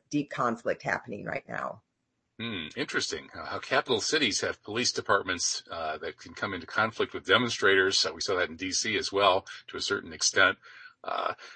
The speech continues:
Speaker 2: well, how, how about this GoFundMe freezing their, their money? They raised millions to support this protest to get food and fuel.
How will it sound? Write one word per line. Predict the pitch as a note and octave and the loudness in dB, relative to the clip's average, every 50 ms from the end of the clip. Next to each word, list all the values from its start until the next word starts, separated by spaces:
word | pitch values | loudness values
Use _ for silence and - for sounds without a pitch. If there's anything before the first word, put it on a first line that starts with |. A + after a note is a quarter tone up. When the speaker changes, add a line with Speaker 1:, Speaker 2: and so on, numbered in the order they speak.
| - - | -6 4
Speaker 2:
well, | - B2 A#2+ A2 - | 6 6 6 6 4
how, | - - F#3+ B3+ C#4 | 6 6 8 8 8
how | G#3+ G3 | 8 8
about | F#3+ - D4 C#4+ - | 6 6 4 2 4
this | G#3 C#3 A2+ | 2 0 2
GoFundMe | G#2+ G#2 B2 C#3+ F4+ F#4+ F#4 - - - C3 F3+ A#3+ A3+ F#3 B2 G2+ F#2+ | 4 6 6 8 8 6 4 2 2 4 6 6 6 4 2 0 -2 -2
freezing | - - - C#3 D3+ E3+ D#3 C#3+ D#3 D3 C3+ C3 A#2 _ - | -6 -2 0 0 0 2 2 2 2 2 2 0 -4 _ -12
their, | - G#2 A#2 A#2 A#2 A#2 A2+ G#2 - | -2 4 6 8 8 8 6 2 2
their | A#2 B2 A#2+ A2+ | 4 4 4 4
money? | A2+ C3 G3+ B3+ A#3+ - C#3+ - | 6 6 6 6 4 2 -4 -4
They | F2+ G2 G#2+ | -2 0 2
raised | A2 A2+ B2 A#2+ - F#2+ | 4 4 2 2 0 -4
millions | G2+ G#2+ C#3+ G3+ A3 F#3 A#2+ G2 F#2+ F#2 - - | 0 4 6 6 6 4 2 0 0 -2 -4 -4
to | - G#2+ | -4 -4
support | - - F2+ - A2+ A2 - | -4 -4 2 4 4 4 4
this | - F#2+ - | 2 -6 -2
protest | - A2 A2 A2 A#2+ G#2+ - - | 0 0 2 4 4 4 4 2
to | - E2+ D#2+ _ | -4 -6 -6 _
get | - G2+ F2+ - | 0 0 0 0
food | - - - A2+ A2+ G#2+ G2 | -2 -8 -6 -6 -6 -6 -8
and | F2+ - | -8 -8
fuel. | - - D3+ D3+ G#2 F2+ F#2+ | -2 0 4 6 6 6 4